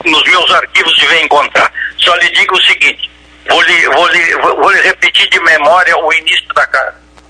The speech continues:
Flores, faço hoje sessenta e cinco anos. As nossas vidas, que tudo fizemos para abreviar, tiveram sempre demasiado juntas para que hoje est-, estejamos descanseados. Aguardo a tua visita.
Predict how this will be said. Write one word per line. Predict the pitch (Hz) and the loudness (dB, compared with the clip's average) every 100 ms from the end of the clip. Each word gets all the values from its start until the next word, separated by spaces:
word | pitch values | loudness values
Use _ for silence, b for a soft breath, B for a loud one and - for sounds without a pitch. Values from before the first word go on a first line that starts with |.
| - - - | -20 -20 -10
Flores, | - 190 175 - - - - | -4 -2 -2 -2 -2 -4 -4
faço | 156 160 - 185 | 0 0 0 0
hoje | 180 185 160 156 | 2 2 0 0
sessenta | 160 160 175 165 - | 0 0 0 -2 -2
e | - - | -2 -2
cinco | 160 143 143 | -2 0 0
anos. | 123 - - - - - - - - - - - - - | -2 -6 -10 -10 -12 -20 -20 -20 -20 -20 -20 -20 -20 -10
As | - 147 151 | -4 -4 0
nossas | - - 170 147 | 0 0 -2 -2
vidas, | - 185 196 175 - - | -4 -2 0 -2 -2 -6
que | 151 | -6
tudo | - 147 - | -4 -2 0
fizemos | - 143 156 175 165 - | 0 0 0 -2 -4 -4
para | 165 156 | -2 0
abreviar, | 147 143 143 147 143 175 175 - _ - - - | 0 0 -2 0 0 0 -2 -10 _ -20 -20 -12
tiveram | - 185 202 190 175 | -6 -2 0 0 -2
sempre | - 196 180 | -2 -2 -4
demasiado | 160 156 160 170 165 156 127 | -2 -2 -2 0 -2 -2 -4
juntas | 143 139 165 - | -4 -4 -4 -2
para | 170 160 | 0 0
que | 156 147 | -2 -2
hoje | 165 151 - - - | 0 0 0 -2 -2
est-, | - - - | -2 -2 -2
estejamos | - 147 - - 147 | -2 -2 -2 -2 -2
descanseados. | - 143 143 127 131 131 120 - - - - - - - | -2 -2 -2 -2 -2 0 -2 -4 -6 -8 -20 -20 -10 -4
Aguardo | 156 156 185 185 160 | -2 0 0 2 0
a | 147 | 0
tua | 160 | 0
visita. | 139 143 - - - | 0 0 0 -2 -8